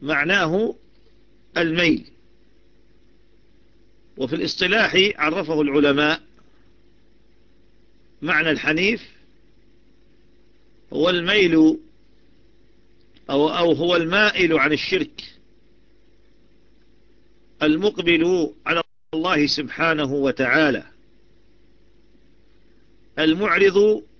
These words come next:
عما سواه جل وعلا. الحنيف هو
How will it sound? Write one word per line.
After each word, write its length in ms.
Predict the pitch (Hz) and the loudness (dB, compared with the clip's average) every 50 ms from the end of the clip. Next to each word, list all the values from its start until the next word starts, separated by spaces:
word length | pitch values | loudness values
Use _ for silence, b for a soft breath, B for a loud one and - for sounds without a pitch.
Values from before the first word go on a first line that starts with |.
| _ - - - - | _ -20 -20 -14 -6
عما 600 | 135 151 185 185 170 160 156 160 175 185 190 175 | -2 -2 -2 -2 -2 -2 0 0 2 2 2 0
سواه 840 | - - 160 156 147 156 156 156 156 139 120 147 147 143 143 151 - - - | 0 0 0 2 2 4 2 2 2 0 0 -2 -2 -2 -4 -6 -10 -16 -12
جل 280 | - 139 165 160 143 135 | -4 0 2 2 4 4
وعلا. 440 | 123 120 120 117 127 131 110 - - - - - _ - _ _ _ _ _ _ _ _ _ _ _ _ _ _ _ - _ _ _ _ _ _ _ _ _ _ - - - - - - - - - - - - - - - - - - - - - - - - - _ - - - - - _ - - - _ _ - - | 2 2 2 2 0 0 -2 -2 -8 -16 -20 -20 _ -20 _ _ _ _ _ _ _ _ _ _ _ _ _ _ _ -20 _ _ _ _ _ _ _ _ _ _ -20 -20 -20 -20 -20 -20 -20 -20 -20 -20 -20 -20 -20 -20 -20 -20 -20 -20 -20 -20 -20 -20 -20 -20 -20 _ -20 -20 -20 -20 -20 _ -20 -20 -20 _ _ -6 -4
الحنيف 720 | 135 131 - - 143 147 160 175 202 233 208 - - - - - _ _ _ _ - _ _ _ _ _ - - - _ _ - - _ _ - _ _ _ _ _ _ _ - _ - - | -4 -4 -2 -2 -2 0 0 2 2 0 0 -4 -10 -20 -20 -20 _ _ _ _ -20 _ _ _ _ _ -20 -20 -20 _ _ -20 -20 _ _ -20 _ _ _ _ _ _ _ -20 _ -10 -4
هو 460 | 147 147 147 156 170 185 196 196 - | -2 2 2 4 4 4 2 2 -2